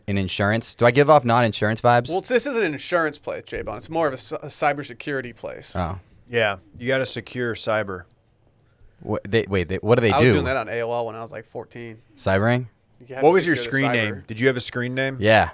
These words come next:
Speaker 3: What
Speaker 1: um,
Speaker 3: was it?
Speaker 1: they're pretty bad. All of them are bad.
Speaker 3: Well, it wasn't, like, racist or anything,
Speaker 1: No.
Speaker 3: was it?
Speaker 1: <laughs>
Speaker 3: Okay.
Speaker 1: Well, it was, like, eight.
Speaker 3: <laughs> Well, you said bad.
Speaker 1: Okay, the first one was, for some reason, I thought the name Susan was funny as, like, a ten-year-old.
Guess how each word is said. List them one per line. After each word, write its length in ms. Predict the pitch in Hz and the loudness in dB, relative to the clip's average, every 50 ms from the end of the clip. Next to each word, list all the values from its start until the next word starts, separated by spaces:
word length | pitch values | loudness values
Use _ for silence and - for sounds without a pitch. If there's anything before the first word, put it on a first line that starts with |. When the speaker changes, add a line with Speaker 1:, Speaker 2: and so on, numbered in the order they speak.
| - _ | -10 _
Speaker 3:
What 80 | - 92 | 0 2
Speaker 1:
um, 220 | 95 95 95 95 | 4 4 4 4
Speaker 3:
was 140 | 95 95 95 | 2 -2 -4
it? 140 | 107 - - _ _ _ _ _ _ _ _ _ _ _ _ _ _ _ _ _ _ _ _ | -8 -12 -14 _ _ _ _ _ _ _ _ _ _ _ _ _ _ _ _ _ _ _ _
Speaker 1:
they're 100 | _ 101 | _ -10
pretty 200 | 90 - 131 131 | -4 0 0 0
bad. 260 | 92 80 90 85 82 | 0 0 -2 -2 0
All 220 | - 98 110 117 101 | 2 6 6 6 6
of 60 | 87 | 4
them 100 | 87 85 | 0 -4
are 80 | 82 80 | -6 -6
bad. 300 | 78 82 80 80 78 - - - | -6 -4 -4 -4 -6 -8 -10 -6
Speaker 3:
Well, 160 | 139 143 131 | -6 -4 -4
it 80 | 147 143 | -2 -2
wasn't, 160 | 147 156 147 | -2 0 0
like, 140 | 135 123 104 | 0 -2 0
racist 420 | 104 113 123 131 - 120 101 - | 2 2 2 2 0 -4 -6 -8
or 40 | 110 | -8
anything, 180 | 101 95 160 190 | 0 4 4 4
Speaker 1:
No. 60 | - | 4
Speaker 3:
was 100 | 110 110 | 2 -2
it? 120 | 123 127 - - - 180 - 208 - | -6 -6 -8 -2 -2 2 2 2 2
Speaker 1:
<laughs> 0 | |
Speaker 3:
Okay. 400 | - 170 147 127 113 107 113 127 135 | 4 2 4 4 2 2 2 0 0
Speaker 1:
Well, 100 | - 160 | 2 2
it 20 | 131 | 4
was, 60 | 120 | 4
like, 80 | 127 131 | 4 4
eight. 160 | 156 165 113 | 4 4 4
Speaker 3:
<laughs> 80 | 113 - | 2 0
Well, 100 | 180 233 | -2 -2
you 60 | 240 | -2
said 200 | 220 247 170 123 | 0 -2 -2 0
bad. 180 | - 135 147 147 - 127 98 - | 4 6 6 6 6 4 2 0
Speaker 1:
Okay, 60 | - 76 | -4 -2
the 100 | 127 135 | -2 4
first 260 | - 165 185 202 - | 6 6 6 6 6
one 320 | 156 147 139 135 131 139 - | 6 6 6 6 4 0 -2
was, 480 | - 120 120 117 113 113 110 98 - - - _ _ _ _ - - - - - - | 2 6 8 10 10 10 8 4 0 -8 -12 _ _ _ _ -20 -20 -20 -14 -14 0
for 100 | - 143 | 0 0
some 200 | 139 - 170 175 | 4 4 6 8
reason, 200 | 180 190 165 165 | 8 6 8 6
I 60 | 151 143 | 6 6
thought 140 | 156 147 | 6 4
the 60 | 123 135 | 4 4
name 120 | 123 117 | 2 2
Susan 440 | 110 - - 127 135 139 117 113 107 | 0 -2 0 2 2 2 2 2 0
was 120 | 95 90 - | -2 -4 -4
funny 340 | - 101 90 90 87 85 | -2 -2 -2 -2 -4 -4
as, 160 | 82 90 82 90 | -6 -6 -4 -6
like, 80 | 87 85 | -6 -4
a 20 | |
ten-year-old. 460 | - 101 98 92 90 90 87 87 87 | -4 -4 -2 -2 -2 -2 -2 -2 -4